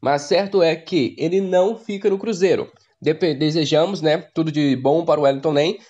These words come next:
e que ele consiga recuperar a melhor forma física. Uma forma física que ele já conseguiu dar uma melhorada muito grande aqui no Cruzeiro, mas quem sabe aí na próxima equipe que ele vá, ele consiga ser titular absoluto e atuar sempre os noventa minutos.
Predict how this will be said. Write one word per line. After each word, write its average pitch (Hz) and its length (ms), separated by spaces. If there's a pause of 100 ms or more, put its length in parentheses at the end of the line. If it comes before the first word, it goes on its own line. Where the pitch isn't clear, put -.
e 196 60
que 220 100
ele 214 80
consiga 208 480
recuperar 190 400
a 175 60
melhor 175 260
forma 185 400
física. 143 680 (140)
Uma 127 80
forma 175 260
física 185 280
que - 40
ele 185 140
já 180 180
conseguiu 202 460
dar 165 140
uma 165 120
melhorada 151 480
muito 190 600
grande 160 300
aqui 165 100
no 165 80
Cruzeiro, 208 420 (240)
mas 196 220
quem 214 160
sabe 170 320
aí 165 120
na 165 120
próxima 160 320
equipe 156 240
que - 60
ele 202 120
vá, 151 300
ele 185 120
consiga 185 380
ser 160 140
titular 156 300
absoluto 185 500
e 190 140
atuar 175 360
sempre 202 460
os 185 160
noventa 156 420
minutos. 117 600